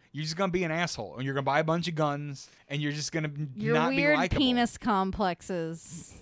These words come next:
Speaker 2: You gotta go to therapy and just deal with that.
Speaker 1: Yeah, you'll end up buying a special sleeve to fucking masturbate with.
Speaker 2: Yeah. Just look up, like, dicks in porn specifically to look at how everyone's dick is weird.
Speaker 1: Yeah.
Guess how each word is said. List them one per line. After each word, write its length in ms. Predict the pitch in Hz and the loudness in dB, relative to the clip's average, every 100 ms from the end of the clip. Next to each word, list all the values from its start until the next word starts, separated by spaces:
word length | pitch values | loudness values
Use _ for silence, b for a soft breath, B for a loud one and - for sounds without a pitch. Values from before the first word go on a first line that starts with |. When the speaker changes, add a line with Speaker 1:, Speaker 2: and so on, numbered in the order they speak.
| - | -6
Speaker 2:
You 140 | 190 | -4
gotta 280 | 185 214 240 | 2 4 4
go 160 | 240 240 | 4 2
to 80 | 220 | 2
therapy 580 | - 202 190 180 196 | -2 -2 -2 -4 -4
and 120 | 185 180 | -4 -4
just 300 | 180 - 165 | -6 -10 -6
deal 280 | 165 151 | -4 -4
with 160 | 139 151 | -6 -10
that. 200 | 147 - | -12 -4
Speaker 1:
Yeah, 280 | 170 151 101 | -2 -2 -4
you'll 220 | 117 151 | -4 -2
end 120 | 160 | 0
up 160 | 165 135 | -2 -2
buying 320 | 143 151 156 | -2 -2 -2
a 60 | 139 | -6
special 420 | - 139 135 143 | -4 -4 -4 -6
sleeve 560 | - 135 135 135 139 | -6 -4 -6 -6 -8
to 100 | - 135 | -10 -8
fucking 280 | 127 131 | -8 -8
masturbate 600 | 120 120 123 - 131 131 | -8 -8 -8 -8 -6 -6
with. 280 | 127 131 135 - - | -6 -6 -6 -10 -16
Speaker 2:
Yeah. 140 | - - _ 180 196 | -18 -18 _ -12 2
Just 340 | 381 453 - | 4 4 2
look 300 | 294 294 - | 4 4 4
up, 340 | 196 226 254 - - | 0 0 -2 -12 -14
like, 500 | 190 196 202 196 165 | -4 -2 -2 -6 0
dicks 420 | 226 170 - - | 2 2 -4 -6
in 160 | 233 202 | -4 -2
porn 480 | - 202 214 247 262 | -2 -2 -2 -2 -4
specifically 840 | - 208 - 240 233 247 240 254 | -6 -10 -2 -2 -2 -4 -2 -4
to 80 | 208 | -2
look 260 | 202 220 | -2 -2
at 140 | 226 196 | -2 0
how 220 | 208 208 | 2 4
everyone's 500 | 190 202 208 190 190 | 4 2 0 0 -2
dick 240 | 180 170 | -4 -4
is 160 | 160 - | -8 -6
weird. 200 | 170 | -4
Speaker 1:
Yeah. 40 | 240 | -2